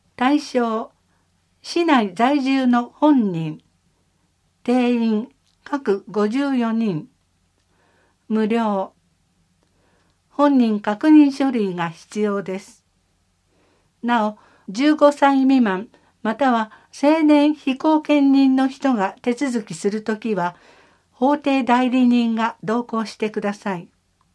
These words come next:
問い合わせ先、八月八日月曜日午後五時までに、電話で市民サービス部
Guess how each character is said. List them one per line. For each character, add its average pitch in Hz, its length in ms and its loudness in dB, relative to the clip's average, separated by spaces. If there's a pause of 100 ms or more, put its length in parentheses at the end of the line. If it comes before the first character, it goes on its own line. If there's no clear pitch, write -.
(1600)
問 262 220 -2
い 269 40 2
合 254 120 2
わ 247 100 -2
せ 247 140 -2
先、 226 480 -6 (640)
八 247 400 0
月 285 420 0
八 254 220 0
日 240 360 -4
月 233 320 -2
曜 240 260 0
日 180 260 -6 (260)
午 254 140 0
後 196 220 2
五 254 140 2
時 285 160 -2
ま 226 140 0
で 202 160 -4
に、 185 240 -6 (440)
電 262 280 0
話 262 160 0
で 226 280 -4 (300)
市 247 200 0
民 311 260 4
サ 269 240 2
ー - 20 -4
ビ 262 160 -2
ス 247 220 -2
部 180 260 -6